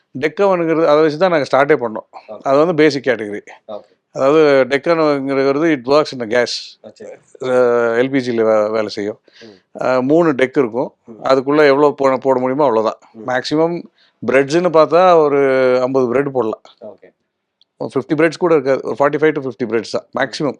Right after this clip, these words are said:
Speaker 1: அவ்வளவுதான் ஏத்த முடியும்.
Speaker 2: ம்.
Speaker 1: ஆ, அது பிளஸ் டைமிங், எக்கச்சக்கமா டைமிங் இருக்கும், ஃபியூவல் ரிசோர்ஸும் ஜாஸ்தி இழுக்கும்.
Speaker 2: ம்.
Speaker 1: இப்போ நம்ம போட்டிருக்கிறது பாத்தீங்கன்னா, it works with, uh, diesel and current.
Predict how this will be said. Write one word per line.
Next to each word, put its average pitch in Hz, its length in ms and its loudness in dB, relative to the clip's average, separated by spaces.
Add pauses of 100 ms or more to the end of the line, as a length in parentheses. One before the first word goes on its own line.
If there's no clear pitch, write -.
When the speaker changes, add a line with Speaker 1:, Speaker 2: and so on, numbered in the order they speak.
Speaker 1:
அவ்வளவுதான் 127 400 0
ஏத்த 113 100 -8
முடியும். 98 280 -10 (200)
Speaker 2:
ம். - 720 -20
Speaker 1:
ஆ, 123 340 2
அது 139 380 2
பிளஸ் 165 360 -2 (100)
டைமிங், 180 440 0
எக்கச்சக்கமா 160 500 -2
டைமிங் 156 320 0
இருக்கும், 151 340 -4 (100)
ஃபியூவல் 170 580 0
ரிசோர்ஸும் 147 400 0
ஜாஸ்தி 127 260 0
இழுக்கும். 101 400 -10
Speaker 2:
ம். 127 140 -20 (520)
Speaker 1:
இப்போ 151 300 0
நம்ம 190 260 2
போட்டிருக்கிறது 160 480 0
பாத்தீங்கன்னா, 156 720 0
it 131 100 -6
works 160 360 0
with, 160 240 -4
uh, 135 200 2
diesel 165 340 0
and 117 140 -6
current. 107 220 -4